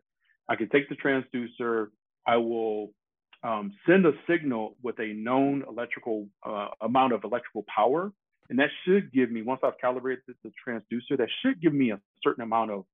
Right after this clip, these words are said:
basically, uh, sound energy or sound pressure level. And I had calibrated the transducer months prior, maybe even a year prior, and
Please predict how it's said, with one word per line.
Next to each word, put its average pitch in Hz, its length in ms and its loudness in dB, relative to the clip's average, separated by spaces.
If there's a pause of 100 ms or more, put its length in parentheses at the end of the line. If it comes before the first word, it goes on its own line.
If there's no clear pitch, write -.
(440)
basically, 123 480 2 (120)
uh, 98 120 -4 (120)
sound 131 420 4
energy 104 460 -6
or 92 220 -8 (420)
sound 110 280 4
pressure - 280 -4
level. - 320 -14 (1300)
And 139 120 8
I 147 120 8
had 139 120 0
calibrated 196 440 -4 (160)
the 131 140 -20
transducer 123 800 -6
months 127 260 2 (100)
prior, 143 440 0 (460)
maybe 165 240 6
even 127 180 -4
a 104 60 -8
year 120 240 -2
prior, 80 540 -8
and 101 380 -2